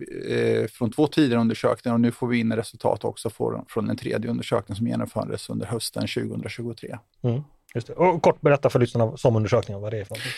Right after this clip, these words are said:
Speaker 1: Ja, det är ett, det är, det är Göteborgs universitet som har en fenomenal, eh, så att säga, undersöknings-, eh, eh,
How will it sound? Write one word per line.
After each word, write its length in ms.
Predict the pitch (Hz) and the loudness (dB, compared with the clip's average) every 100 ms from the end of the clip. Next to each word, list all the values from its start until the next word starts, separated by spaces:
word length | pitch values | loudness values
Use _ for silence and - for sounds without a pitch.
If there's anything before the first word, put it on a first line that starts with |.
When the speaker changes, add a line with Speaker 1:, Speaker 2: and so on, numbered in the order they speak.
| - | 0
Speaker 1:
Ja, 180 | 123 147 | 4 6
det 220 | 143 180 | 8 8
är 420 | 185 147 143 143 135 | 8 6 6 6 4
ett, 100 | - | 0
det 300 | - 131 143 | -4 4 6
är, 120 | 160 | 6
det 280 | - 131 135 | 4 4 6
är 100 | 156 | 6
Göteborgs 560 | 175 175 165 185 143 170 | 4 2 4 4 4 2
universitet 520 | 170 - 208 127 - | 0 0 2 2 2
som 160 | 131 | 2
har 180 | 110 127 | 4 6
en 240 | 123 120 110 | 6 4 2
fenomenal, 760 | - 135 135 151 180 170 143 | 2 4 6 6 4 4 4
eh, 520 | 131 117 127 120 117 | 4 6 6 6 6
så 160 | 110 120 | 2 -2
att 100 | 113 | 0
säga, 360 | 131 113 110 - | 4 6 4 4
undersöknings-, 1000 | 123 117 110 120 107 - 113 107 - 117 | 2 2 2 2 2 0 0 0 -2 0
eh, 720 | 110 110 110 110 - - 110 | 2 2 0 -2 -6 -6 -4
eh, 400 | 107 - - | -2 -2 -4